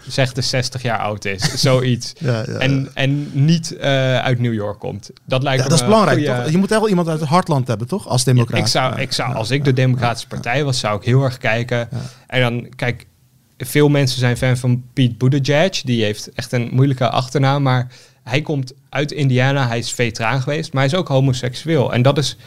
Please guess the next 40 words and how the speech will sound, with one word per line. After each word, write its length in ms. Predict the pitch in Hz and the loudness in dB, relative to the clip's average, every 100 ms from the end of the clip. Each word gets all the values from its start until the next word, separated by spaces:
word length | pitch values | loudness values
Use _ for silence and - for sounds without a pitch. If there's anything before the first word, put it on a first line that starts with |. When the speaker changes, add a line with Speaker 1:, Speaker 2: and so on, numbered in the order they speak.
| - - - _ _ _ _ | -20 -20 -20 _ _ _ _
Speaker 1:
helaas 400 | - 131 143 143 | -4 0 2 0
ge-, 200 | - 151 104 | -2 -8 -6
helaas 680 | 127 127 147 160 123 - - | -2 0 2 2 0 -2 -8
wel 340 | 123 131 165 - | 0 2 2 2
een 220 | 135 123 - | 0 0 4
punt 280 | 196 165 143 | 4 4 2
waarvan 340 | 131 131 139 | 0 0 2
je 80 | 135 | 2
niet 240 | 135 151 | 4 4
Speaker 2:
Ja, 40 | 139 | 4
Speaker 1:
weet 240 | 143 139 | 4 2
Speaker 2:
ja. 120 | 131 | 2
Speaker 1:
of 180 | 135 131 | 2 0
je, 320 | - 131 131 127 - - - _ _ | 2 4 4 0 -8 -20 -20 _ _
of 200 | - 131 | -4 -2
je 180 | 139 127 - | -2 -2 -4
dat 320 | 139 135 131 | -2 -2 -2
aangaat. 480 | 139 190 147 117 110 | -2 -2 0 -4 -2
Zelfs 220 | 151 135 | -2 0
als 160 | 139 127 | -2 -4
tweeduizend 420 | - 143 131 - | -2 0 0 -2
acht 120 | 143 | -2
met 160 | 131 123 | -2 0
Obama 380 | 127 147 147 | 0 2 2
als 240 | 120 117 - | 0 -2 -2
zwarte 300 | 139 127 127 | 0 0 2
man, 280 | 147 139 120 | 2 2 0
of 160 | 131 | -6
dat 200 | 123 131 | 0 0
wel 340 | 127 117 113 - _ _ | 2 0 0 -8 _ _
kon, 260 | 202 160 | 4 4
zeg 200 | 127 101 | 2 -2
maar. 180 | 117 110 | -2 -4
En 60 | 117 | -2
die 140 | 127 | -4
vraag 260 | 131 135 123 | 0 0 0
heerst 240 | 127 123 | -4 -4
er 60 | 117 | -8
nog 120 | 104 | -6
steeds. 340 | - 117 139 | -4 -4 -4